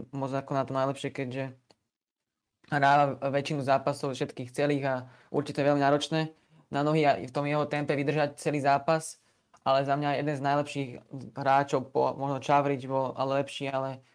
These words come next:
asi Čakveta je najlepší hráč celého Slovana v tomto zápase. Čavrič, dva góly, veľmi dobrý výkon. Ko-, Slovan možno našiel prvého, e, e, toho hráča, čo dáva góly,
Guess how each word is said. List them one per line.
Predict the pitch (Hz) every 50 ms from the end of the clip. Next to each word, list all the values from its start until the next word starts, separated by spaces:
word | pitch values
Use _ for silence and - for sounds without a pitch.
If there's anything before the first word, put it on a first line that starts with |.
| _ _ -
asi | 135 117 139 117
Čakveta | 143 139 139 147 143 147 135
je | 139 131 - 139
najlepší | 143 139 139 139 135 - 143
hráč | 135 135 131 -
celého | 131 135 131 127
Slovana | - 139 135 127 123 123
v | 123 -
tomto | 131 131 127
zápase. | 135 131 135 - 139 135 - - 139 135 - - _ _ _ -
Čavrič, | 175 160 160 151 160 143 - - - - 151
dva | - 131 151 147 156 160 156
góly, | 160 156 151 147 147 143 143 - _ _ _ _ _ _ _ _ _ _ _ _ _ _ _ _ _ _ _ _ _ _ _ _ _ _ 131
veľmi | 127 151 147 151 143
dobrý | 143 135 139 135 131
výkon. | 131 - 143 143 135 - 107 -
Ko-, | - - -
Slovan | 147 - 156 160 156 156
možno | 160 160 156
našiel | 156 156 151 - 165 156 151
prvého, | - - 156 156 156 160 156 -
e, | 143 139 127 127 - 143
e, | 135 - 143 139 139 135 135 139 139 135
toho | 143 143 147
hráča, | 147 147 151 - 160
čo | 151 160 147
dáva | 156 151 151 156 147
góly, | 131 143 147 147 147 156 156